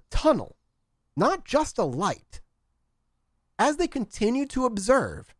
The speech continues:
the member with the binoculars said that something was in the tunnel. He described it as a large black creature with no face,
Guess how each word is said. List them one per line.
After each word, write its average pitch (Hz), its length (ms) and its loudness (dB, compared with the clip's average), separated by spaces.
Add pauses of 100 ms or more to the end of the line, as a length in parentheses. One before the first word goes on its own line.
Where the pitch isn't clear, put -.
(380)
the 143 80 2
member 175 280 4
with 240 140 2
the 269 60 -8
binoculars 170 580 2
said 139 240 0
that 135 140 -2
something 196 560 -4
was 151 160 0
in 110 160 -6
the 107 60 -10
tunnel. - 500 -4 (800)
He 180 100 2
described 196 520 2
it 277 100 0
as 190 80 -2
a 139 60 0
large 160 640 2
black 196 360 2
creature 147 440 2
with 117 220 -2
no 110 280 -2
face, - 580 -4